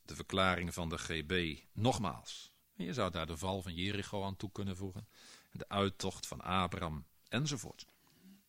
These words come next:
Citaat van Kolbrugge. Zo berooft men zichzelf van een eeuwige, niet ingebeelde, maar op feiten berustende troost daardoor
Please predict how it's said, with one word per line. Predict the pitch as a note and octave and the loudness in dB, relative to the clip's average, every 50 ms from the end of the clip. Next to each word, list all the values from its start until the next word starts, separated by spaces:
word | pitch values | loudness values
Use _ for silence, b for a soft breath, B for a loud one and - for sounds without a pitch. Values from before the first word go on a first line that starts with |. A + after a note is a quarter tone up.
| - - - - | -20 -16 -8 -2
Citaat | - - B2+ - D3+ C#3+ C3 B2+ | 2 4 8 12 12 12 12 12
van | - B2+ A#2+ | 10 2 2
Kolbrugge. | - E3 E3 E3+ D#3+ E3 F3 F3+ G3+ C#4+ - - - - _ _ _ _ _ _ _ _ _ _ _ _ B B B B B B B | 6 6 6 6 6 4 2 2 0 -4 -8 -14 -20 -20 _ _ _ _ _ _ _ _ _ _ _ _ B B B B B B B
Zo | B - - E3 F3 F3+ | B 12 12 12 12 12
berooft | C#3 B2+ B2+ A#2+ A#2+ C#3+ E3+ G#3+ C4+ C#4+ - | 12 12 12 12 12 12 12 12 12 12 12
men | C4 B3 A#3 A3+ G#3+ | 12 12 12 12 12
zichzelf | G#3 A3 - - - E3 D#3 C#3 C3 B2 - | 12 12 12 12 12 12 12 12 12 12 12
van | - B2+ A#2 G#2 A2+ - | 12 12 12 12 10 8
een | - A2+ G2 F#2 F2+ - - | 6 6 6 6 6 4 10
eeuwige, | - D3+ D#3+ G3 A#3+ C4 C#4 B3 C#4+ C#4 - - D4 F4+ F#4+ E4+ - - - - _ _ _ | 12 12 12 12 12 12 12 12 12 12 12 12 12 12 12 6 0 -10 -20 -20 _ _ _
niet | - F2+ G#2 B2 F#3+ B3+ - | 2 10 12 12 12 12 12
ingebeelde, | - - A#3 B3+ C4 C4+ - - B3 F#3 A3+ A#3+ B3+ C4+ C#4 C4+ D#4 E4 E4+ b b b b b b b | 12 12 12 12 12 12 12 10 10 12 10 10 10 10 10 8 6 4 4 b b b b b b b
maar | - - - | 4 4 4
op | D#3+ - | 4 4
feiten | - - - - C3 D#3 G#3 B3+ C4+ - - A#3+ A#3+ A#3 G#3 | 4 6 8 12 12 12 12 12 12 12 12 10 12 10 10
berustende | B2+ B2 A2 G#2 F#2+ C3 G#3+ G#3+ - - - G#3+ G3+ G#3+ - - | 10 10 10 12 12 12 12 12 12 12 12 12 10 10 8 8
troost | - E3 C3 C3 B2+ C3+ F#3 C4 C#4 - - - - | 6 10 12 12 12 12 12 12 12 6 4 4 4
daardoor | G2+ G#2 B2 F3 A3 G#3 B3 C4+ D4 D#4 D4 | 6 10 12 12 12 12 12 10 8 8 6